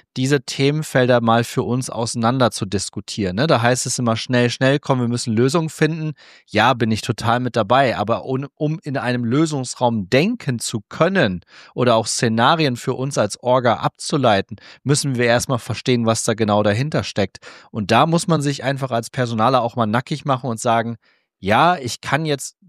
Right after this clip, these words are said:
richtig gut Recruiting, ich kann richtig toll Personalentwicklung.“ Jeder hat ja so ein bisschen seinen Sweet Spot und sein Steckenpferd, fair enough. Aber wenn ich bei einem Thema wirklich nicht, wirklich die Idee habe, an das Thema ranzukommen,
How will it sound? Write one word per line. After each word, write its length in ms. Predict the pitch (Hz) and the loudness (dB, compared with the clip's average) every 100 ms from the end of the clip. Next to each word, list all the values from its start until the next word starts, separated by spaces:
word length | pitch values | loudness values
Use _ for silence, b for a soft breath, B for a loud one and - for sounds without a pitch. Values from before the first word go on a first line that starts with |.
| - | -10
richtig 460 | 117 160 - 156 | -2 -2 -2 -8
gut 220 | - 151 131 | -6 -4 -4
Recruiting, 720 | 123 - 170 202 190 180 175 | -6 -6 -6 0 0 0 -4
ich 200 | 120 - | -8 -6
kann 240 | 143 139 | -2 0
richtig 480 | 131 156 165 170 156 | 2 0 0 -6 -6
toll 460 | - 147 147 151 143 B B | 2 4 4 2 -2 B B
Personalentwicklung.“ 960 | - 139 135 120 131 170 147 147 139 131 | -4 -4 -2 2 2 2 -2 -6 -6 -4
Jeder 300 | 117 135 127 | -2 0 0
hat 160 | 123 131 | 0 -2
ja 80 | |
so 120 | 110 110 | -2 -4
ein 60 | |
bisschen 260 | 117 - 110 | -6 -4 -2
seinen 200 | 107 98 | -2 -2
Sweet 320 | - 120 131 | -6 -6 -6
Spot 200 | - 117 | -2 -2
und 160 | 104 104 | 0 -2
sein 160 | 107 | -4
Steckenpferd, 580 | 101 - 131 139 - 131 | -4 -4 -4 -4 -2 -2
fair 320 | - - 127 143 | -2 0 2 4
enough. 460 | 120 127 180 - - b b b b _ _ _ | 4 4 2 -2 -20 b b b b _ _ _
Aber 260 | - 120 131 | 0 2 4
wenn 120 | 135 | 2
ich 140 | 151 - | 0 0
bei 100 | 131 | 0
einem 220 | 135 135 | 0 -2
Thema 320 | 147 147 117 | -4 -2 -2
wirklich 760 | 101 92 135 190 - 160 - | -4 0 2 2 0 -2 -2
nicht, 320 | 156 151 - 131 | -6 -6 -8 -6
wirklich 340 | 139 151 - _ _ _ - | -6 -6 -10 _ _ _ -16
die 260 | 135 151 | -12 -8
Idee 400 | 151 131 165 190 | -4 2 2 4
habe, 320 | 160 160 151 | 2 0 0
an 140 | 147 143 | -2 -2
das 160 | 131 | -4
Thema 300 | - 156 143 | -2 0 2
ranzukommen, 800 | 123 147 175 160 - - 104 95 | 4 2 0 -4 -2 0 0 0